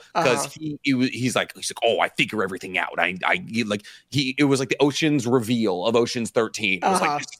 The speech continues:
Speaker 1: how we robbed the bank." And he's like, "You know what I did? I dropped off a thingy, a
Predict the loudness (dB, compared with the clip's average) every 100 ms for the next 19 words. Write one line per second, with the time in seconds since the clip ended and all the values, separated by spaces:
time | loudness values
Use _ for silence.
0 | -2 0 2 4 2 0 2 2 0 -4
1 | -6 -4 -6 -10 -4 2 4 6 4 2
2 | 2 2 0 2 2 4 4 2 2 -4
3 | -2 0 0 0 -2 -2 0